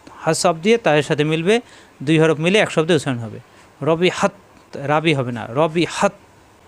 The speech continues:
তা জবর তা, তা মিলবে আইনের সাথে। ত, র জের রি, ত রি। ফা পেশ ফু, ত রিফু। ত রিফু। রিফু আলাদা, রি আলাদা, ফু আলাদা, কিন্তু এখানে একসাথে। ত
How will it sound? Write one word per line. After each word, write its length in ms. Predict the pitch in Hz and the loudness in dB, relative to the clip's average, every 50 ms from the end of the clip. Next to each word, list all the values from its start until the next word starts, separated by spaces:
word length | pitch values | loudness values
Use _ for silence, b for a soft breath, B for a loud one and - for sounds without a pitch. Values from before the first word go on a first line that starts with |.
| - - B B B B B B - - | -20 -20 B B B B B B -8 -4
তা 120 | 151 147 | -2 0
জবর 220 | 139 170 170 180 | 0 2 0 0
তা, 160 | 170 - 185 180 | 0 0 -2 0
তা 180 | - - 151 | 0 0 0
মিলবে 260 | 151 160 160 156 170 | 0 0 -2 0 0
আইনের 240 | 170 147 151 151 151 | 0 0 0 -2 -2
সাথে। 300 | 135 - 135 120 120 120 - - - | -4 -4 -4 -4 -4 -6 -6 -2 2
ত, 40 | 185 196 208 202 175 - - _ - - - - - _ _ 143 | 2 4 4 2 0 -2 -8 _ -20 -20 -20 -20 -20 _ _ -4
র 160 | 135 151 156 | -2 0 0
জের 220 | 143 175 180 151 | 2 0 0 0
রি, 220 | 135 143 143 147 160 - _ _ - - | -2 -4 -4 -4 -6 -14 _ _ -10 -2
ত 60 | - 180 190 202 196 - - | 2 2 4 4 2 0 -2
রি। 300 | 156 151 135 143 117 104 - _ _ _ _ _ | -4 -4 -2 -2 -4 -4 -8 _ _ _ _ _
ফা 120 | - 147 | -6 -6
পেশ 300 | 131 - - 190 175 - | -6 0 0 0 0 0
ফু, 280 | - - - 143 147 151 - - _ _ - _ _ _ - | -2 -2 -2 -2 -2 -4 -8 -18 _ _ -20 _ _ _ 0
ত 40 | 175 190 208 208 - - - - 156 | 2 4 4 2 0 -4 -10 -10 -2
রিফু। 460 | 143 175 190 131 - 160 151 151 160 - - - _ - - - | 0 0 0 0 -2 -4 -4 -4 -6 -12 -20 -20 _ -20 -4 0
ত 40 | 180 190 208 214 - - - 160 | 2 4 4 2 0 -4 -8 -6
রিফু। 440 | 156 151 190 175 - - 160 156 165 190 - - | 0 0 2 0 0 -2 -4 -6 -6 -10 -12 -8
রিফু 340 | 156 147 196 190 - - 208 | 0 0 0 0 2 2 2
আলাদা, 320 | 190 160 156 160 143 139 135 | 4 4 4 4 2 2 2
রি 200 | 147 170 180 180 | 2 2 2 4
আলাদা, 280 | 170 175 175 185 208 | 2 0 0 0 -2
ফু 240 | 185 - - 165 170 | -2 0 0 2 2
আলাদা, 340 | 160 147 135 120 117 107 110 - B B B B B B | 4 2 0 -2 -4 -8 -8 -10 B B B B B B
কিন্তু 160 | 160 147 170 | -2 0 0
এখানে 260 | 170 160 190 214 240 | 0 2 2 2 2
একসাথে। 420 | 214 151 - - - 120 - - - - - _ - - - - - | 0 0 -2 -6 -8 -8 -8 -12 -18 -18 -20 _ -20 -20 -20 -18 -2
ত 40 | - | 0